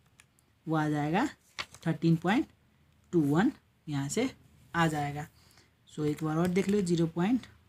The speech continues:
वन टू into थर्टी नाइन पॉइंट टू फ़ाइव प्लस सेवनटीन, सेवनटीन पॉइंट नाइन टू,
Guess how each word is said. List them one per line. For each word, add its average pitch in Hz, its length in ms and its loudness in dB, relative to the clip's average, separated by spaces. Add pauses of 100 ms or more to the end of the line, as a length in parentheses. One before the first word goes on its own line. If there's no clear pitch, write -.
(120)
वन 156 260 0
टू 233 220 0 (640)
into 170 280 2
थर्टी 165 180 -2
नाइन 165 220 4
पॉइंट 156 320 -4
टू 180 100 -2
फ़ाइव 202 340 0 (380)
प्लस 156 240 -4
सेवनटीन, 160 500 0 (1400)
सेवनटीन 165 600 0
पॉइंट 170 600 -2
नाइन 147 320 -2
टू, 151 240 -6